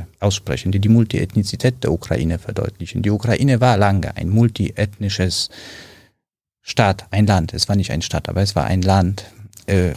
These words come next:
und vielleicht dieser Bezug auf die Multiethnizität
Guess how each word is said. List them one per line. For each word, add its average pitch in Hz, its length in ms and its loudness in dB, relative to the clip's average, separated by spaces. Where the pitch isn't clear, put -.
und 92 200 -4
vielleicht 85 520 -4
dieser 202 200 4
Bezug - 380 -6
auf 87 140 -2
die 104 100 2
Multiethnizität 107 1120 0